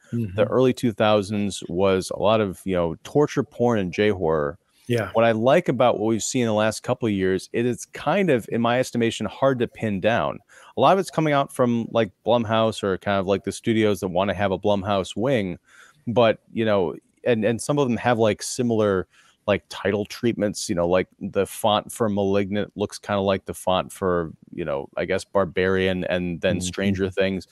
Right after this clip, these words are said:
Speaker 1: Mm-hmm.
Speaker 2: But you look at, uh, you know, Smile, Megan, Malignant, Barbarian. It's
Speaker 1: Mm-hmm.
Speaker 2: not like, "Oh, this is the, that kind of movie." They're all just
Speaker 1: Mm-hmm.
Speaker 2: kind of different, weird horror movies. And I think that's
Speaker 1: Mm-hmm.
Speaker 2: as, you know, it's
Speaker 1: Good
Speaker 2: kind of a
Speaker 1: point.
Speaker 2: cool renaissance to be in.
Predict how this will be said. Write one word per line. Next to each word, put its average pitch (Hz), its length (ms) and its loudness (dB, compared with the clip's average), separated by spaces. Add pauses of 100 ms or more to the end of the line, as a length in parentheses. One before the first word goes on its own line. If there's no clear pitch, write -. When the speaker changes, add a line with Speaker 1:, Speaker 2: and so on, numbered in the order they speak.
(120)
Speaker 1:
Mm-hmm. 123 220 -2
Speaker 2:
But 113 200 4 (180)
you 123 160 2
look 123 300 2
at, 107 280 2 (420)
uh, 87 380 0 (100)
you 92 80 -4
know, 85 180 -4
Smile, 123 920 0 (300)
Megan, 110 920 -2
Malignant, 101 720 -4
Barbarian. 104 800 0 (160)
It's 120 280 -2
Speaker 1:
Mm-hmm. 139 40 -6
Speaker 2:
not 131 200 0
like, 120 320 4
"Oh, 131 200 4
this 127 300 0
is 127 160 0
the, 117 160 2
that 123 320 2
kind 98 240 -4
of 85 100 -4
movie." 87 300 -2
They're 107 180 4
all 156 160 4
just 113 240 -2
Speaker 1:
Mm-hmm. 113 80 -2
Speaker 2:
kind 139 140 2
of 92 340 -2
different, 117 400 -4 (160)
weird 110 480 2
horror 123 320 0
movies. 82 400 -4
And 98 60 0
I 87 40 -2
think 110 220 -4
that's 113 240 4
Speaker 1:
Mm-hmm. 110 140 2
Speaker 2:
as, 127 200 -4
you 104 80 -2
know, 92 100 2
it's 101 200 -4
Speaker 1:
Good 123 100 2
Speaker 2:
kind 143 120 4
of 143 80 8
a - 60 4
Speaker 1:
point. 123 140 -8
Speaker 2:
cool 139 280 4
renaissance 117 600 0
to 95 120 -10
be 107 240 0
in. 60 240 -6